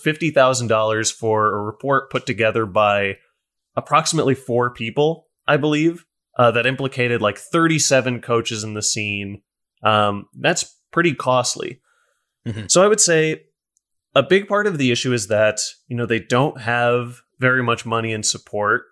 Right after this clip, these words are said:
Speaker 1: It's a fairly small team. Uh, as far as I can tell, there are two very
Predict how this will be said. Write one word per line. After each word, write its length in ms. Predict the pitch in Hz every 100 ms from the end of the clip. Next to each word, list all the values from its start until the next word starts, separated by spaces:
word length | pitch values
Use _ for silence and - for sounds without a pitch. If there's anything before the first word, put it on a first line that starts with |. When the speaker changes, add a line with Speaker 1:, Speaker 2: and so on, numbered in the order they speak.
| _ -
Speaker 1:
It's 160 | 127 -
a 60 |
fairly 640 | - 131 135 143 131 127 -
small 600 | - - 120 110 123 123
team. 580 | - 151 156 123 120 160 _ _ _ -
Uh, 300 | 123 113 110 -
as 180 | 127 -
far 160 | 143
as 100 | 147
I 80 | 156
can 220 | 135 110
tell, 400 | - 131 131 120
there 200 | 113 120
are 40 | 113
two 320 | - 190 156
very 800 | 123 135 135 127 120 120 120